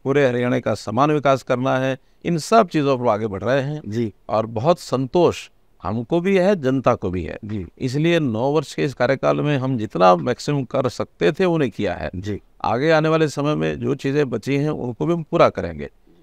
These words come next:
Speaker 1: इसलिए हमें अपने कार्यकाल के काम की पूरी संतुष्टि है,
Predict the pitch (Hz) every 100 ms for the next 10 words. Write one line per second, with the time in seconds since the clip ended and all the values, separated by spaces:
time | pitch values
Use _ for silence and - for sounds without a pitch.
0 | _ 139 131 139 147 156 151 127 95 123
1 | 135 127 135 - 107 107 117 117 139 135
2 | - 101 107 123 - 165 143 113 95 -
3 | 98 101 139